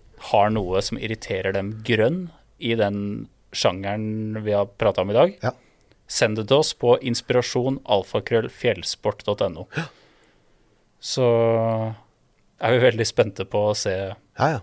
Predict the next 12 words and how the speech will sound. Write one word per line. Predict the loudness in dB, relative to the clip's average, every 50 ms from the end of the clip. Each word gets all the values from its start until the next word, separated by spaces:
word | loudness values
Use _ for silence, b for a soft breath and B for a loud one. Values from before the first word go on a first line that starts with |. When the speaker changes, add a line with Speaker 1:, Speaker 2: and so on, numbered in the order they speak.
| _ _
Speaker 2:
Og | -2 -2 0
vi | 0
svarer | -2 0 4 6 6 6 6 2 0 2 2
alle | 2 2 2 0 -2 -2 -4 -4
som | -4 -4 -4 0
sender | 0 0 0 0 0 -2
inn | 0 2
mail, | 2 2 2 0 -4 _ _ _ -6
uansett. | -4 -2 -2 0 2 2 0 0 -2 -18 _ b b b b b b b b b b b b -6
Ehm, | -2 0 2 4 6 6 6 6 6 4 2 0 0 -2 -4 -6 _ _ _ _ _ _ _ _ _ -4
og | -4
send | -2 2 2 2 2 2